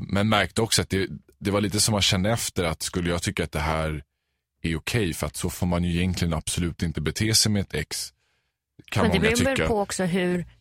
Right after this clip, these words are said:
Speaker 2: trygg man känner sig i sin relation. Alltså om man, om du litar på din kille nu och känner dig trygg med det ni har, så finns det ju ingen anledning till svartsjuka.
Speaker 1: Nej,
Speaker 2: Liksom.
Speaker 1: men precis.
Speaker 2: Exakt. Och det fa-,
Speaker 1: Jag
Speaker 2: och det fanns ju en anledning till att de gjorde slut också.
Speaker 1: Jag,
Speaker 2: Så
Speaker 1: jag
Speaker 2: att
Speaker 1: tror
Speaker 2: det är det
Speaker 1: jättemånga
Speaker 2: som är
Speaker 1: skapar den svartsjukan bara
Speaker 2: Ja.
Speaker 1: för att det är så en relation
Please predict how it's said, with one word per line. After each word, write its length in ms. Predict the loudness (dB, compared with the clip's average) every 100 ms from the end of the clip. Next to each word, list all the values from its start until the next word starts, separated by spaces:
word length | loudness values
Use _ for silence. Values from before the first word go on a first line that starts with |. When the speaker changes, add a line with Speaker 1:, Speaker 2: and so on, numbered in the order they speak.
| _ -2
Speaker 2:
trygg 260 | 0 0 0
man 120 | 0
känner 300 | 0 0 -2
sig 300 | -2 -2 -2
i 80 | -2
sin 200 | -2 0
relation. 440 | 0 0 0 2
Alltså 160 | 0 2
om 60 | 2
man, 200 | 2 2
om 100 | 2
du 80 | 2
litar 340 | 0 -2 -2
på 100 | 0
din 160 | 0 0
kille 420 | 0 0 0 -2 -8 -10 -2
nu 200 | 0 2
och 100 | 0
känner 200 | 0 -2
dig 80 | -2
trygg 380 | -2 -2 0 -2
med 120 | 0
det 120 | 0
ni 200 | 2 0
har, 340 | 2 2 0 -4 _ _ -6
så 80 | -2
finns 220 | 0 0
det 60 | 0
ju 80 | 0
ingen 160 | 0
anledning 540 | -2 0 -2 0 -2 0
till 320 | 0 -2 -4 _ _ _ _ -2
svartsjuka. 480 | -2 -2 -6 -4
Speaker 1:
Nej, 80 | 2
Speaker 2:
Liksom. 200 | 4 4
Speaker 1:
men 100 | 4
precis. 200 | 4 4 4
Speaker 2:
Exakt. 200 | 4 4
Och 60 |
det 80 | 2
fa-, 100 | 4
Speaker 1:
Jag 80 | 4
Speaker 2:
och 60 | 4
det 80 | 2
fanns 220 | 2 2
ju 20 |
en 60 | 2
anledning 320 | 2 2 2
till 60 | 0
att 60 |
de 180 | 2 0
gjorde 180 | 0 -2
slut 300 | 0 0 0
också. 260 | 0 0 2
Speaker 1:
Jag, 60 |
Speaker 2:
Så 40 | 4
Speaker 1:
jag 40 |
Speaker 2:
att 60 | 6
Speaker 1:
tror 120 | 6
Speaker 2:
det 60 |
är 40 | 6
det 60 |
Speaker 1:
jättemånga 340 | 6 4 6 6
Speaker 2:
som 80 | 4
är 40 |
Speaker 1:
skapar 520 | 4 4 4 2 2
den 180 | 2 2
svartsjukan 640 | 2 0 0 -2 0 0
bara 300 | 2 4 4
Speaker 2:
Ja. 80 | 2
Speaker 1:
för 140 | 2 0
att 180 | 0 0
det 120 | 2
är 40 |
så 300 | 2 2 2
en 120 | 0
relation 680 | 0 -2 -2 -2 -2 -2